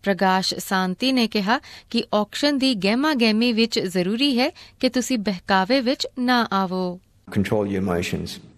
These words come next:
Speaker 2: and you don't want to overstretch yourself. Don't go over your budget. And if you think you can't, or if your partner's gonna push you,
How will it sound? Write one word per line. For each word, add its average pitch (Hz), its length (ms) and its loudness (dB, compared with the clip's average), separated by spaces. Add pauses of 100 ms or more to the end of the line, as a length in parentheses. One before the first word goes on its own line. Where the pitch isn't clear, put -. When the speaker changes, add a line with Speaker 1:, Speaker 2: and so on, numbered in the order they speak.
(160)
Speaker 2:
and 92 160 2
you 95 120 0
don't 101 320 0
want 98 120 2
to 95 80 -4 (120)
overstretch 90 520 -2
yourself. 85 300 -2 (400)
Don't 92 220 0
go 90 120 0
over 85 260 2
your 82 200 -2
budget. 80 300 -2
And 95 160 -2
if 92 140 -4
you 95 80 0
think 110 220 0
you 98 180 -2
can't, 95 420 -2
or 95 300 0
if 92 60 -6
your 95 180 -2
partner's 101 540 -4
gonna 98 180 -2
push 95 240 -4
you, 95 140 0